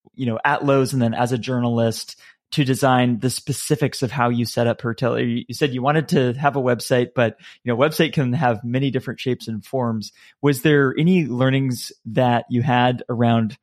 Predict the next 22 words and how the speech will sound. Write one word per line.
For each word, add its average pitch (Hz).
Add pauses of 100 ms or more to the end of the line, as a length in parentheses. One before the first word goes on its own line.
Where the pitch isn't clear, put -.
(100)
affecting 143
change 147 (400)
from 143
your 143
experiences 139
that 127
you 123
wanted 123
to -
make 120
sure 127
that 117
you 117
launched 117
your 117
media 131
brand, 123 (120)
that 117
it 117
would 110
drive 113
change? 139